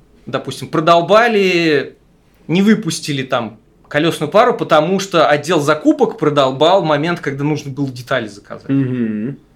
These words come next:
Speaker 1: Ну вот с-, сняли со всех премий. И вот, вот это среднее звено, оно в-, всегда не хватает, потому что это довольно геморройная достаточно, э, позиция.
Speaker 2: Ну да,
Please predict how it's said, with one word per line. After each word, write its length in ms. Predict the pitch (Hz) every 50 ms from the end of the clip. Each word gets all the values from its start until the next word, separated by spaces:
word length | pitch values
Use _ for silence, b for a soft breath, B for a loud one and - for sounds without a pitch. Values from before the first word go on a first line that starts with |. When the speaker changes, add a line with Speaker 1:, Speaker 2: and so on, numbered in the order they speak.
| _ _ _ _ _ -
Speaker 1:
Ну 160 | 370 403 440 453
вот 160 | 403 - -
с-, 320 | - - - - - -
сняли 300 | - 359 370 330 220 160
со 160 | - - 139
всех 280 | 113 - - - - -
премий. 280 | _ - - - - _ _ B B B B B B B B B -
И 140 | 208 226 214
вот, 240 | 226 240 240 -
вот 180 | - 190 202 247
это 160 | 269 - 214
среднее 360 | - - 233 262 233 226 233
звено, 460 | 208 190 208 240 277 302 392 415 359 -
оно 180 | - 180 220 233
в-, 160 | 185 - - - - -
всегда 520 | - - - - 226 220 185 185 180 151
не 120 | 131 123
хватает, 440 | 117 - 131 131 131 - 127 104 -
потому 260 | - 123 165 226 370
что 140 | 330 - 247
это 80 | - 190
довольно 400 | 156 156 151 165 247 294 269 226
геморройная 680 | 170 139 143 151 151 151 160 196 240 233 220 202 175 147
достаточно, 1000 | 135 127 - - 175 175 175 - 143 - - - - 139 135 131 127 120 120 - b b b b b b b b b b b b b b b b b b _ _ _ _ _
э, 440 | - 139 139 139 135 135 135 131 120 -
позиция. 520 | 185 175 165 160 139 - - 123 101 - - _ _ _ _ _ _ _ _ _ _ _ _ _ _ _ _ _ _ _
Speaker 2:
Ну 320 | - 131 127 123 131 151 160
да, 460 | 160 143 143 131 120 127 156 180 175